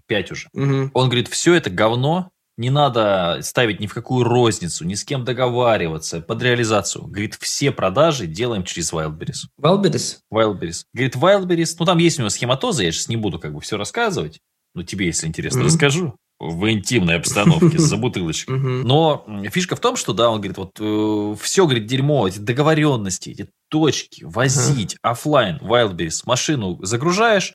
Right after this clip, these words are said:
Speaker 1: на Wildberries, всё на Wildberries стоит, сидишь, бабки считаешь, всё. То есть у них производство здесь, завод, и всё, и Wildberries.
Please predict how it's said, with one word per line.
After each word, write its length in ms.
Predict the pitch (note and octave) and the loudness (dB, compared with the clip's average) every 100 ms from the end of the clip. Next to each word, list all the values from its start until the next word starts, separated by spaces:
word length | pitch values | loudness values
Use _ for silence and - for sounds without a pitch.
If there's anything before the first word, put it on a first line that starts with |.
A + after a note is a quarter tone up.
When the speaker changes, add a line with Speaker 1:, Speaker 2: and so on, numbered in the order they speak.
| G2+ | -2
Speaker 1:
на 140 | B2 | 2
Wildberries, 520 | F#3 G#3 F3 E3 C#3+ | 4 4 2 0 -2
всё 180 | - C#3 | -2 0
на 60 | B2 | 2
Wildberries 340 | A#2+ G#2+ F#2+ F#2+ | 2 0 -2 -4
стоит, 380 | - C#3+ F3 E3+ - | -2 -2 -2 -4 -12
сидишь, 320 | - A#2+ B2+ | -6 -4 -2
бабки 260 | F#2 F2+ - | 0 -2 -4
считаешь, 320 | - - D2 | -8 -8 -10
всё. 240 | - - - | -8 -10 -4
То 80 | A#2+ | -2
есть 120 | A2+ | 0
у 40 | |
них 160 | C3 A#2 | -2 0
производство 420 | A#2 E3 C4+ - | 0 0 -2 -2
здесь, 320 | F3+ E3+ D#3 | 0 2 0
завод, 340 | A2+ B2 C#3 B2+ | 0 2 2 -2
и 40 | |
всё, 200 | F3+ F3 | -4 -2
и 220 | C3+ G2 - - | -2 -2 -8 -12
Wildberries. 480 | D#2+ D#2+ D2 - | -8 -8 -10 -16